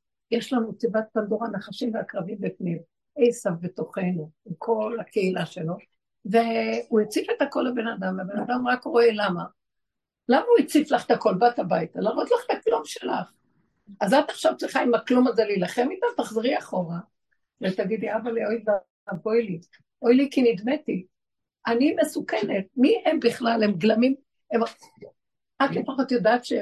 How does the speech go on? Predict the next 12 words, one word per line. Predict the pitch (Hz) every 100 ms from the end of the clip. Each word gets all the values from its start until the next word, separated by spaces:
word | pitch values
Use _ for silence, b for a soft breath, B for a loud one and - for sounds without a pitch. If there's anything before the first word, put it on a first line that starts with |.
| - -
שאת | - 196 180
גולם, | 175 170 165 - _ 196 180
והם | 226 226
לא | 214
יודעים | 208 180 196
כלום, | - 262 226 180 _ _ _ _ _ _ _ _ _ _ _ _ _ -
את | 277
לפחות | 330 - 269 262 233
יודעת, | 233 185 233 240 180
זה | 214
ההבדל | 185 214 233
שלך, | 302 190 -